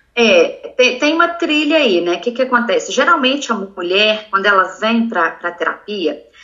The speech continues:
ela vem indicada por uma amiga, por um líder religioso,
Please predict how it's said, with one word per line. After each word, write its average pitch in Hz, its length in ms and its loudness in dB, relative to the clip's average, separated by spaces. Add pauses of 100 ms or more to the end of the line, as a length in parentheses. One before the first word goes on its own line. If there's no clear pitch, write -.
(160)
ela 214 220 2 (160)
vem 240 240 2
indicada 202 500 0
por 190 180 -8
uma 190 200 2
amiga, 202 880 -4 (500)
por 240 140 2
um 240 60 4
líder 208 480 0
religioso, 202 1300 2